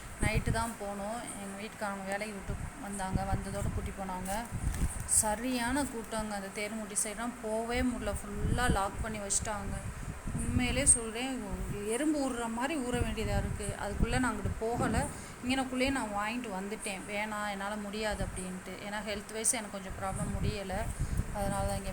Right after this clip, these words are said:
பாருங்க, ஃபிஷ் ஃப்ரைங்க. நான் எப்போ வீட்டு மசாலா போடுவேன், நான் சிவா மசாலா தான் வாங்குவேன். ஒரு தடவை ஒரு ஐயா சொன்னார், வாங்கி செஞ்சு பாருங்க அப்படின்னாங்க. சூப்பரா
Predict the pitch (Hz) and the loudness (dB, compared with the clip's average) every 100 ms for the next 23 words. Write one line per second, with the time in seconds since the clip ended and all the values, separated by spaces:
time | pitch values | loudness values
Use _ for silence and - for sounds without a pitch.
0 | 196 196 196 240 226 240 226 - 262 240 | -2 -2 -2 -4 -4 0 2 2 0 0
1 | 196 190 208 226 - - - - - - | 0 -2 -2 -2 -6 -8 -12 -12 -12 -12
2 | - - 220 214 208 254 269 277 262 254 | -6 -2 -2 -2 -2 0 2 4 4 4
3 | 233 220 269 233 233 233 285 262 202 208 | 2 2 4 6 6 6 6 6 4 4
4 | 196 214 214 196 196 196 190 220 240 208 | 4 2 2 2 2 0 4 4 4 2
5 | 196 202 202 220 220 202 190 185 202 220 | 2 2 2 2 2 2 2 2 2 4
6 | - 190 185 190 196 202 214 - 220 196 | 2 0 0 0 0 -2 -2 0 2 0
7 | 208 247 202 196 202 196 190 190 196 190 | 0 0 2 2 2 2 2 2 2 0
8 | 185 - - - - - 240 | 2 4 4 2 -4 -2 4